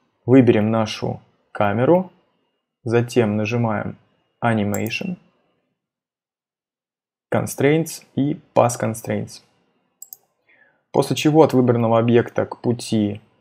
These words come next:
мы протягиваем пунктирную линию и выбираем эту линию. Таким образом, куда бы мы ни пытались подвинуть камеру, движение будет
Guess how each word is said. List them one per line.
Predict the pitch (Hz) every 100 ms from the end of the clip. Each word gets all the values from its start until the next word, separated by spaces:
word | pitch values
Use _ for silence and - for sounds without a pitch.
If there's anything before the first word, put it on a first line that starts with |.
| _
мы | 117 113 110
протягиваем | 110 107 113 110 113
пунктирную | 107 117 - 113 123
линию | 165 185 135 -
и | 151
выбираем | 117 110 117 123 117
эту | 110 110
линию. | 101 95 _ _ _ _ _ _ _ _ _ _ _ _ _ _ _ _ _ - -
Таким | 123 120 123
образом, | 170 165 135 123
куда | 123 123
бы | 113
мы | 113 113
ни | 113
пытались | 120 120 104 101
подвинуть | 110 107 107 107
камеру, | - 156 147 139 _ _ _ _ _ _ _ _ -
движение | 107 110 135 131
будет | 110 123 123